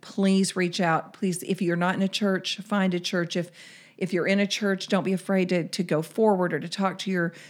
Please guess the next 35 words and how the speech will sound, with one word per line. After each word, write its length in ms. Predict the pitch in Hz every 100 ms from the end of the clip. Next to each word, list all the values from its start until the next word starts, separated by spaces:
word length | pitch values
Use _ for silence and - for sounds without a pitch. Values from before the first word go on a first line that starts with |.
| -
minister 580 | 196 208 202 190 196 175
or 80 | 156
to 340 | 160 190 165 165
someone, 440 | - 202 196 175
a 120 | - 165
friend, 580 | - 208 190 165 160 - - - -
um, 200 | 185 185
or 160 | 185 202 -
email 440 | 247 269 233 202
us, 420 | - 202 208 202 -
and 240 | 196 185
we 100 | 196
can 160 | 196 196
help 340 | 175 196 196
you 140 | 208 190
find 340 | 180 180 180
someone 520 | - 175 170 160 123 180
wherever 360 | 170 180 180
you're 220 | 175 160
at, 360 | 160 156 139 - - - _ -
um, 500 | 180 160 147 185 196 _ - _ _ _ _ _ -
that 160 | 190
will 180 | 165 170
help 360 | 165 190 185 -
you. 200 | 165 208 _ _ - -
We 120 | 196 196
just 200 | 190 -
don't 120 | 175
want 100 | 170
anybody 300 | 170 170 165
to 100 | 165
walk 400 | 165 160 165 -
this 360 | 185 160 - -
life 260 | 180 180 170
alone. 400 | 170 175 190 185